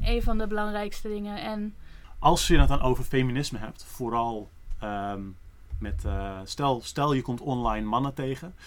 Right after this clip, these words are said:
Speaker 2: eh, <laughs> ehm, maar ook wel breder, dan is er, eh,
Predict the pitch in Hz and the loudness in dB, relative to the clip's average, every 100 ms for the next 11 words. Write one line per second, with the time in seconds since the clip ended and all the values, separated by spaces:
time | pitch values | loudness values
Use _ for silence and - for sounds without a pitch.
0 | - - 127 120 120 120 - 285 277 262 | -20 -8 -4 -2 0 -2 -4 -6 -2 2
1 | 185 - - - 220 196 - 127 131 131 | 2 2 -2 -8 -8 -10 8 12 12 10
2 | 123 120 165 190 175 160 147 143 135 - | 4 4 6 6 6 4 4 4 2 -4
3 | - - - 139 143 143 131 123 120 | -16 -6 0 2 2 0 0 2 0